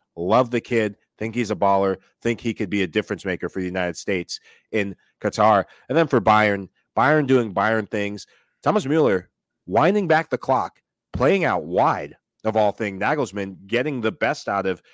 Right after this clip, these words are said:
the German international again, kind of rejigging things. And also Musiala, love this kid.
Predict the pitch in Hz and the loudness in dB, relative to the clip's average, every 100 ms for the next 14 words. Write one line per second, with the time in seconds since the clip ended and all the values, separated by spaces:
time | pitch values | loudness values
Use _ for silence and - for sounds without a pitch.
0 | _ 101 110 113 110 110 110 101 110 117 | _ -6 -4 -4 -4 -6 -4 -2 -4 -4
1 | 98 92 - _ 92 107 123 127 82 _ | -6 -6 -8 _ -4 0 0 -2 -6 _
2 | _ _ _ _ _ _ 123 117 101 92 | _ _ _ _ _ _ -4 -2 -2 -4
3 | _ 110 127 117 117 117 104 117 113 110 | _ -2 0 0 -2 -4 -4 -4 -4 -10
4 | - 117 147 - 123 107 104 120 107 104 | -6 -2 0 2 2 2 -2 -4 -2 -2
5 | 98 82 - _ 104 120 98 - 101 92 | -2 -4 -10 _ -2 -2 -4 -8 -6 -6